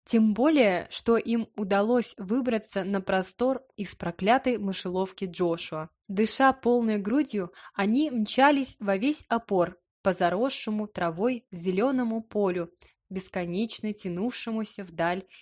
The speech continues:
и вширь. Амазонка, согласно условию, оставила их временно в покое, и ковбои видели,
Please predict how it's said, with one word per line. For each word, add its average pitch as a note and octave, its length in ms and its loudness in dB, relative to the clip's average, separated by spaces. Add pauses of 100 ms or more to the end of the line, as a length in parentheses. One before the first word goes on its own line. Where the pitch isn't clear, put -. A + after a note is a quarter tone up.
(100)
и G3 80 -8
вширь. - 460 -4 (640)
Амазонка, G#3+ 800 0 (200)
согласно G#3 680 2
условию, C4 600 0 (300)
оставила G3+ 640 2
их G3 240 -6
временно A#3 400 0
в - 80 -14
покое, F#3 580 0 (600)
и C4+ 80 2
ковбои B3 640 2
видели, G3 580 -2